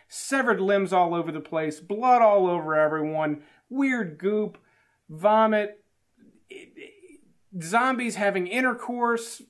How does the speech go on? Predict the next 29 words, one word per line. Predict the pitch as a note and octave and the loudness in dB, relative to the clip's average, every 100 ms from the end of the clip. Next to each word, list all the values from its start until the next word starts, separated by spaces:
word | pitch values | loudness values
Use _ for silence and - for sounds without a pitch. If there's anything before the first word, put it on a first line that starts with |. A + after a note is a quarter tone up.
| - F3 E3+ F3 F3+ | -14 -14 -14 -18 -10
producing | G#3 G3 B3+ A3+ A3 | -6 -4 -4 -2 -2
a | F3+ | -2
zombie | E3+ G#3 G3+ F3+ | 0 0 0 -2
baby | C#3 G3+ A#3+ A#3 A#3 A3+ | -2 0 0 -2 -2 -2
that | F#3 E3+ | 0 -2
is | E3 | -2
just | - E3 D3+ D3 | -6 -8 -8 0
bonkers, | G3 A3+ A3+ A3+ A3+ G3+ - _ _ _ _ _ _ _ _ _ - _ _ | 2 2 0 -2 -2 -6 -16 _ _ _ _ _ _ _ _ _ -20 _ _
actual | B2+ F3+ B3 - A3+ F3 | -6 -2 -2 -4 -2 -2
intestines | D3 - G#3+ A3 A3 G#3+ G3+ | -4 -6 -4 -4 -2 -4 -6
climbing | - - G3+ A3 A3 G#3 | -12 -8 -4 -2 -2 -2
around | G3 F#3+ G3 G3 G3 | 0 2 2 2 0
and, | E3+ D#3 | -2 -4
and, | D#3 D3+ C#3+ - | -8 -8 -10 -12
and | D3+ D3 | -12 -10
chasing | - F#3+ F#3+ G#3 G3 | -4 -4 -2 -6 -6
somebody. | - G#3+ F#3 F3+ F#3 F#3+ F#3+ F#3 - _ - | -6 -4 0 2 2 2 -2 -6 -20 _ -6
Uh, | D#3+ D3 D#3 | -4 -2 0
an | F#3+ | 2
old | A3+ A3 | 2 2
woman | G#3+ G#3 G3 | 2 2 -2
eats | F#3+ D#3 | -4 -6
a | |
dog. | C#3 G3 A3+ A#3+ A#3+ A#3 F3 | -4 4 6 6 4 2 -2
There's | D#3+ D3 | -8 -8
a | |
gypsy. | C3 D3 A3+ A#3 - A#3+ | -12 -4 -4 -4 -8 -6
There's | F#3 E3 D3+ | -2 -4 0
a, | D3+ C#3+ | -2 -2